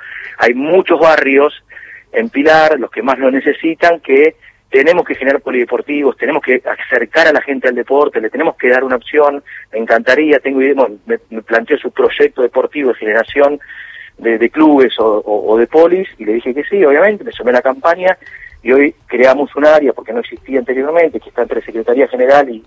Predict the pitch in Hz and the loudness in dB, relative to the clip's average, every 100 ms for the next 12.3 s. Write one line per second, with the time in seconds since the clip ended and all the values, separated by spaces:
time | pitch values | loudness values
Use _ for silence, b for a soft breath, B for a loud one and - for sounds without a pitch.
0 | _ 113 113 113 127 143 143 - 165 165 | _ -14 -10 -6 0 2 2 4 4 2
1 | - 131 131 _ B B B B - 127 | -2 -4 -4 _ B B B B -2 0
2 | 131 127 - 135 147 123 117 110 113 101 | 0 -2 -4 -2 -2 -4 -6 -10 -6 -4
3 | 95 104 139 143 131 - 123 127 143 170 | -4 0 0 2 0 0 0 0 0 0
4 | 175 151 - 120 123 110 110 110 233 - | 0 -2 -2 -4 -4 -4 -4 -4 -10 -20
5 | - 131 - 165 170 165 - B B B | -12 -10 0 2 4 2 -2 B B B
6 | _ 113 113 - 127 156 160 _ _ _ | _ -2 -2 0 2 2 2 _ _ _
7 | _ _ _ - 101 98 92 92 - 120 | _ _ _ -4 2 2 2 0 -2 2
8 | 113 120 160 160 156 127 104 113 117 113 | 4 4 2 -2 -2 -2 0 2 2 0
9 | 110 101 107 107 101 135 123 180 170 165 | -4 -6 -6 -10 -4 -2 0 0 2 4
10 | 165 B B B B 120 113 110 107 117 | 2 B B B B 0 2 4 2 0
11 | 127 143 139 127 120 113 110 - B - | 2 2 2 2 4 4 2 -4 B -6
12 | 131 120 110 | -2 2 0